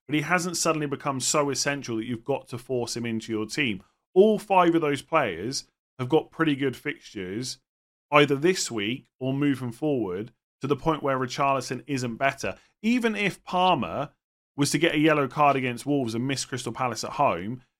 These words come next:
you've then got Luton away, Fulham at home in twenty and twenty-one, Liverpool away in twenty-two, Wolves at home in twenty-three, Palace away in twenty-four.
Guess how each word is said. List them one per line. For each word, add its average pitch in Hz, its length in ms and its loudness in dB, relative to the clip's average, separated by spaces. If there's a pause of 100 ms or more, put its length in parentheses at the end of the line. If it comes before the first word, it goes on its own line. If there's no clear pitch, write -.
you've 147 160 0
then 175 220 2
got 156 180 4
Luton 156 340 4
away, 135 340 2
Fulham 131 360 -2
at 104 80 -6
home 110 360 -4
in 123 140 -6
twenty 131 480 -4
and 120 100 -4
twenty-one, 113 880 -2 (260)
Liverpool 165 440 4
away 143 220 2
in 127 100 -2
twenty-two, 117 800 -4 (300)
Wolves 160 340 6
at 147 80 2
home 143 240 2
in 139 80 -2
twenty-three, 123 580 -4
Palace 156 420 0
away 147 180 0
in 131 80 -6
twenty-four. 117 640 -2